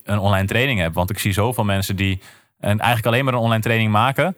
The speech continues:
gewoon puur omdat het makkelijk is en makkelijk verkoopt, ehm, maar niet verder dan dat kijken.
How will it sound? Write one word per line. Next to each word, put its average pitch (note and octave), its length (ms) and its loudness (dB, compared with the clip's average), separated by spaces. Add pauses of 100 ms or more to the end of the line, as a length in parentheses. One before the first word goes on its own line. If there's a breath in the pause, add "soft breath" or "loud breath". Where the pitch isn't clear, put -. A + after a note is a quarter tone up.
(240 soft breath)
gewoon A2+ 260 0
puur C#3+ 280 -2
omdat A#2 220 0
het G#2+ 120 0
makkelijk A#2+ 400 0
is A#2 220 -2
en G#2+ 180 0
makkelijk G#2+ 360 0
verkoopt, D3 640 0 (380 soft breath)
ehm, G#2+ 320 0
maar G#2+ 120 2
niet B2+ 200 0
verder C#3 260 0
dan G#2+ 180 0
dat G#2 160 2
kijken. - 440 0